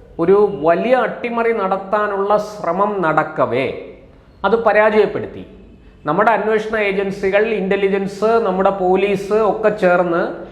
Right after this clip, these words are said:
ഇന്ത്യയിലെ വിവിധ സംസ്ഥാനങ്ങളിലെ പോലീസുകൾ, ആന്റി ടെററിസ്റ്റ് സ്ക്വാഡുകൾ, അതുപോലെ തന്നെ നമ്മുടെ രഹസ്യാന്വേഷണ വിഭാഗം, ഇന്റലിജൻസ് ബ്യൂറോ, റോ അടക്കമുള്ള നമ്മുടെ രഹസ്യാന്വേഷണ വിഭാഗങ്ങളുടെ ശ്രമഫലമായി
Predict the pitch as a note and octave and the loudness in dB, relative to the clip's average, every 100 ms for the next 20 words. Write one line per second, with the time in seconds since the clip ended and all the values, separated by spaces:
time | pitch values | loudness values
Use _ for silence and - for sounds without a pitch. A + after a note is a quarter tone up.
0 | - D#3 F3+ G#3+ A3 B3 G#3 F#3+ B3 C4 | -8 -2 2 4 4 4 2 0 0 0
1 | A#3+ G#3+ - G#3+ G#3 G3+ G3 G3 G#3 F3+ | -2 -8 -6 -4 -4 -6 -6 -4 -6 -4
2 | F3+ F#3+ F3+ F#3 F3+ G#3 B3 - - - | -4 -4 -4 -4 -2 -2 -2 -8 -16 -8
3 | D#3+ G3+ G3+ G3 G3 F#3 F#3+ F#3 G3+ F#3 | -4 -2 0 0 0 -2 -2 -4 -4 -6
4 | - E3 E3 F3+ F3+ F#3+ C4+ - - - | -6 -2 2 2 2 0 -2 -4 -16 -20
5 | - D#3+ F#3 F#3+ F#3+ F3+ F#3+ G3+ E3+ F#3 | -10 -4 0 0 0 0 -4 -6 -6 0
6 | G#3 G#3 E3+ D3 F3+ - G3 F#3+ F#3+ - | 2 2 -2 -2 -2 0 -2 0 -2 -2
7 | F#3 E3+ D3+ C#3+ F3 G3 E3 E3+ F3+ F#3+ | -4 -2 -2 0 0 0 -4 -4 -2 -2
8 | F#3+ - D#3+ E3+ F3+ G3+ G#3+ - - C#3+ | -2 -4 -4 0 2 0 -2 -10 -8 0
9 | C#3+ D#3 - D#3+ D#3+ E3+ G3 F3 E3 F3 | 2 4 2 0 -2 -2 -4 -4 -4 -2
10 | - - D#3 D#3+ E3+ D#3+ D#3+ - G3 F#3 | -2 -4 -6 -4 -2 -4 -6 -2 -2 0
11 | F#3 F3+ F#3 E3 C3 D#3+ E3+ F3+ F3 F3 | -2 -2 -2 -2 0 2 2 0 -2 -2
12 | F3 F3+ C4 - - - - - - E3+ | 0 2 2 -2 -10 -16 -20 -12 -4 -2
13 | F#3 F3 D#3 E3+ C#3+ B2+ G#2+ G#2+ D3 A2+ | 0 -2 -2 -2 -2 -4 -4 -2 -2 -2
14 | - - | -8 -18